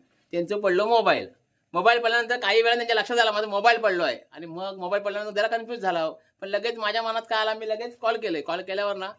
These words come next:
ते एका पोरानं उचलला, लगेच, हा, तात्काळ उचलला आणि सांगितलं की अमुक ठिकाणी आहे मी. म्हणजे सांगायची गोष्ट काय की आता कालपासनं मी अजिबात व्हिडिओ केला नव्हतंय,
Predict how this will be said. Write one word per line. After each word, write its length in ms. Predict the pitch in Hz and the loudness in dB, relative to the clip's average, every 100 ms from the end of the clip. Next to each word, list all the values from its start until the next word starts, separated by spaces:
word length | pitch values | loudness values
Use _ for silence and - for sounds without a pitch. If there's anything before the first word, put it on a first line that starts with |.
| _ _ | _ _
ते 100 | 180 | -14
एका 120 | 175 | -10
पोरानं 280 | 185 214 190 | -8 -8 -8
उचलला, 280 | 214 220 185 | -2 0 2
लगेच, 400 | 160 220 262 190 | 2 4 2 0
हा, 120 | 269 269 | -4 -4
तात्काळ 280 | 220 - 254 | -6 -2 -2
उचलला 340 | 208 190 147 104 - _ _ _ _ | -2 -4 -8 -10 -14 _ _ _ _
आणि 100 | 180 | -10
सांगितलं 340 | 196 208 220 220 | -4 -2 0 -2
की 120 | 233 | -2
अमुक 300 | 202 196 196 | -4 -6 -10
ठिकाणी 260 | 180 190 | -8 -4
आहे 180 | 208 185 | -4 -4
मी. 200 | 135 113 - _ _ _ _ _ _ _ _ _ - | -6 -10 -16 _ _ _ _ _ _ _ _ _ -8
म्हणजे 160 | 180 | -8
सांगायची 400 | 190 160 185 214 | -2 0 0 0
गोष्ट 260 | 214 202 233 | -2 -2 -2
काय 260 | 233 202 | 0 0
की 160 | 202 233 | 0 -6
आता 380 | 208 160 - 214 | -8 -8 -2 0
कालपासनं 580 | 170 202 220 220 233 226 | 2 0 2 -2 -2 -4
मी 120 | 240 | -2
अजिबात 340 | 185 175 233 | -4 -2 -2
व्हिडिओ 220 | 240 247 | 0 0
केला 200 | 247 233 | 4 4
नव्हतंय, 380 | 226 202 185 175 | 4 -2 0 -2